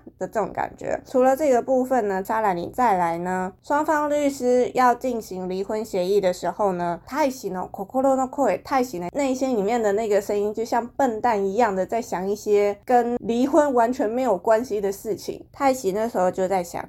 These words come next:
「ゆいってやっぱ綺麗だな。久しぶりに会うから気合い入れてきたのかな。」啊，ゆい果然还是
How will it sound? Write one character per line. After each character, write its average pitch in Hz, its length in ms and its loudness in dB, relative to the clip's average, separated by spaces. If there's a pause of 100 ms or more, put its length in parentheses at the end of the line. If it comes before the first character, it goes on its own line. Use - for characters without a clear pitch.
「ゆ 226 120 -4
い 262 180 -2
っ - 80 -18
て - 320 -4
や 190 140 -4
っ - 100 -20
ぱ 214 60 -6 (160)
綺 - 160 -10
麗 277 300 0
だ 247 120 -2
な。 262 400 -2 (160)
久 220 280 -2
し 214 120 -6
ぶ 208 120 2
り 208 120 2
に 208 220 2
会 220 140 6
う 240 80 2
か 226 160 0
ら 180 180 2 (320)
気 190 240 -2
合 208 140 2
い 220 160 -4
入 196 200 -2
れ 226 140 -2
て 269 140 -2
き - 80 -12
た 302 160 0
の 294 100 -4
か 262 140 -2
な。」 247 420 0
啊， 214 300 -10 (100)
ゆ 285 140 -2
い 240 180 2
果 240 160 4
然 240 160 4
还 277 160 -2
是 359 220 -4